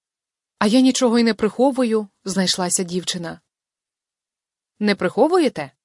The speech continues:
А про своїх батьків ви теж усім розповідаєте?» «Не розповідаю, бо ніхто не розпитує». «А жаль, що не розпитує, бо якби у вашому університеті цікавилися, яких студентів приймають,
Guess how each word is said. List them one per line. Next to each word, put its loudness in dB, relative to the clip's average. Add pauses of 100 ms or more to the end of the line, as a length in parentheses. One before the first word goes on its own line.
(260)
А 8
про 0
своїх 0
батьків 0
ви 2
теж 2
усім 2
розповідаєте?» 0 (720)
«Не 6
розповідаю, 4
бо 0
ніхто -4
не -6
розпитує». -2 (760)
«А 4
жаль, 4
що -2
не 0
розпитує, -2 (260)
бо 2
якби 4
у 2
вашому 2
університеті 0
цікавилися, 2
яких 0
студентів 0
приймають, 0